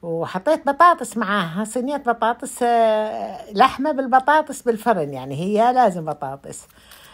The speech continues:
آه، عملها مرة سهل وطريقتها سهلة،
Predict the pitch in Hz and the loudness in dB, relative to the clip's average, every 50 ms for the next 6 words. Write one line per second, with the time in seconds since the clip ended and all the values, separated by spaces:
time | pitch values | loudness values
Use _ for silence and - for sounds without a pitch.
0 | - - - - - _ - 320 - 185 175 160 156 175 185 202 277 330 330 277 | -20 -20 -20 -20 -20 _ -20 -14 -8 -6 -6 -4 -2 0 2 4 2 2 2 0
1 | 262 285 262 302 330 349 349 349 330 - - 339 320 277 320 339 349 381 359 339 | 0 0 2 2 2 2 2 0 0 2 2 2 2 4 4 4 4 4 2 -2
2 | - _ _ _ _ _ _ _ _ _ - 180 180 - 208 196 214 208 208 - | -8 _ _ _ _ _ _ _ _ _ -12 -12 -4 -2 0 0 0 0 0 0
3 | 294 302 - - 302 285 285 - 320 339 - 277 269 302 339 370 | -2 -2 -2 -4 -6 -6 0 0 0 0 0 -4 -2 0 2 2